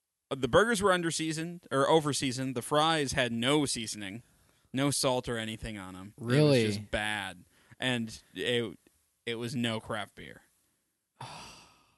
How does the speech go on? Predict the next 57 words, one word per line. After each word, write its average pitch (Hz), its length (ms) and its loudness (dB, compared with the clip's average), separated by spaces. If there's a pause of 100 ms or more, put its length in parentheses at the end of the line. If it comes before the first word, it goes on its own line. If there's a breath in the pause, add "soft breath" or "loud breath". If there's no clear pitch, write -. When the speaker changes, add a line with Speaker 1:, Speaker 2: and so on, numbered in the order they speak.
(300 loud breath)
Speaker 1:
We 143 120 2
Speaker 2:
Dude, 147 60 6
Speaker 1:
got, 156 120 10
Speaker 2:
that, 156 160 6
Speaker 1:
we 160 60 2
got 160 160 6
Speaker 2:
that's 160 100 8
Speaker 1:
bottle-, 170 220 10
Speaker 2:
actually 147 160 -4
Speaker 1:
we 151 80 4
got, 147 160 0
we 147 80 0
got 143 160 4
bottles 143 320 4
of 117 100 -2
Spotted 113 380 -2
Cow, 107 180 -10 (180)
'cause 113 140 -8
that's 117 160 -6
all 117 200 0
they 107 120 -6
had, 104 220 -10 (160)
craft 101 260 -10
beer-wise. 52 540 -18 (560)
Which, 262 180 4
I 302 80 8
mean, 277 140 4
it's 220 160 6
not 214 160 6
a 151 80 6
bad 247 260 4
beer. 135 320 2
Speaker 2:
No, 220 400 10
Speaker 1:
It's 165 140 6
just, - 0 -
Speaker 2:
no, 156 180 4
Speaker 1:
you 156 80 2
know, 147 80 4
you, 147 220 4
Speaker 2:
it's - 160 -6
Speaker 1:
you 143 100 -4
want 139 160 -2
something 131 320 -2
a 123 80 -4
little 117 180 -6
different. 95 380 -12 (1900)
Speaker 2:
Let's 165 180 2
just 180 180 4
say, 147 280 6
by 147 180 4
the 151 100 6
time 202 320 2
you 185 120 0
get 160 380 2
into 156 440 0
craft 139 400 -2
beer, 117 420 -4